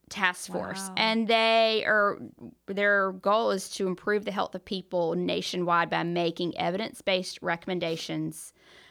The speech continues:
Speaker 1: um, about preventive screenings, counseling services, preventive medications. So I'm not saying that the, our federal guidelines are not accurate or not recommending what we really should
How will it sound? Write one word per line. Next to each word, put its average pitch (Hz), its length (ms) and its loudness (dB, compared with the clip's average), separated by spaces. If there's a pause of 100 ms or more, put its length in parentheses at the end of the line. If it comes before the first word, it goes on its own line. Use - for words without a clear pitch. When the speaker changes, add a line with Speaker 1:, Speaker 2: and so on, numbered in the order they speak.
(200)
Speaker 1:
um, 180 220 0
about 165 680 0 (120)
preventive 156 340 -8
screenings, 233 840 -2
counseling 220 440 -4
services, 196 560 -2
preventive 180 460 -4
medications. 175 600 -4 (340)
So 302 440 2 (180)
I'm 277 140 4
not 523 240 4
saying 302 720 4
that 254 160 2 (240)
the, 214 720 2 (520)
our 220 120 0
federal 220 440 2
guidelines 185 1120 2 (640)
are 214 80 0
not 196 220 2 (140)
accurate 165 540 0
or 180 60 4
not 180 260 2
recommending 196 540 2
what 180 100 2
we 196 140 2
really 175 360 2
should 175 380 -2